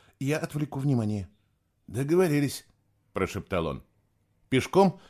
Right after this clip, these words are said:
им понадобилось еще два дня, пока они не достигли берега широкой реки. Уже сгущались сумерки, и стражники решили еще раз устроить привал,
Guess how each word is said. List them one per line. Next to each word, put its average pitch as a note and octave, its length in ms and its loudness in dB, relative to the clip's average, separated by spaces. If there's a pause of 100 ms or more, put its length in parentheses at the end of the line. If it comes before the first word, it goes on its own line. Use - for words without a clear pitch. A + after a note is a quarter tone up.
(160)
им F3+ 160 8
понадобилось D3+ 640 4
еще B2+ 340 -4
два A#2 220 0
дня, G2+ 240 -2
пока F#2 320 -4
они F#2+ 180 0
не G2+ 100 -2
достигли G2+ 520 -4
берега G2+ 420 0
широкой F2+ 460 -6
реки. - 340 -14 (520)
Уже A2 220 2
сгущались A2 600 -4
сумерки, G2 560 -2 (300)
и A#2 140 2
стражники B2+ 580 -2
решили A#2 360 0
еще A2+ 380 -2
раз D2 320 -8
устроить E2 560 -6
привал, G#2+ 400 0